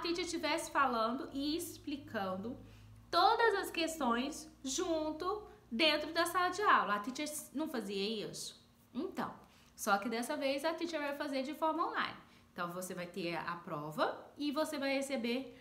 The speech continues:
um outro vídeo com toda a explicação que a teacher fará. Então, fiquem tranquilos. A teacher vai fazer va-, duas revisões,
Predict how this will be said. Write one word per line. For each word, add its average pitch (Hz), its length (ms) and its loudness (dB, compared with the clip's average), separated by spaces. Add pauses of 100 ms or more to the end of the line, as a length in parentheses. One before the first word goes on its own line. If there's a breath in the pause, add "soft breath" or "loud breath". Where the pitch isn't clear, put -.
(260 loud breath)
um 233 80 2
outro 226 480 0
vídeo 226 380 -4
com 277 520 0
toda 254 560 4
a 220 380 4
explicação 247 800 -6
que - 140 -10
a 247 80 -4
teacher 214 340 -8
fará. - 420 -2 (800 soft breath)
Então, 196 300 -2
fiquem 339 400 -4
tranquilos. 220 720 -2 (680 loud breath)
A 190 100 2
teacher 226 280 0
vai 233 120 0
fazer 208 640 -2 (800)
va-, 208 640 8
duas 381 320 6
revisões, 220 1120 0